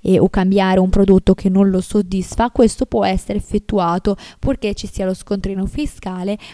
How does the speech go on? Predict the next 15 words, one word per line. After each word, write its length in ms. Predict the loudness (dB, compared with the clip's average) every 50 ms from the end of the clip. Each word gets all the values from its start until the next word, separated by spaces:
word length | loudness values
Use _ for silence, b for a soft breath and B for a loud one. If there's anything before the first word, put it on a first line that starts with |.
| B
o, 240 | -4 0 0 0 0
eh, 400 | 0 -2 -2 -2 -2 -2 -2 -4
la 100 | -4 -6 -8
confezione, 760 | -8 -10 -8 -8 -10 -10 -10 -14 -8 -6 -4 -4 -4 -6
eh, 500 | -8 -8 -8 -6 -6 -4 -4 -4 -4 -6 -6
sia 200 | -6 -8 -6 -6
integra, 640 | -6 -6 -6 -6 -8 -8 -8 -6 -6 -4 -6 -6 -8 -12 -18 _ _ _ -8
e 100 | -8 -6
può 160 | -4 -2 -2
avvenire 560 | -4 -4 -4 -4 -4 -4 -2 -4 -4 -4 -6 B B B B
solo 280 | B -6 -4 -2 0 0
se 160 | -2 -2 -4
il 60 | -6
cambio 320 | -4 -4 -6 -4 -4 -4 -4
viene, 340 | -2 -2 -2 -2 -2 -4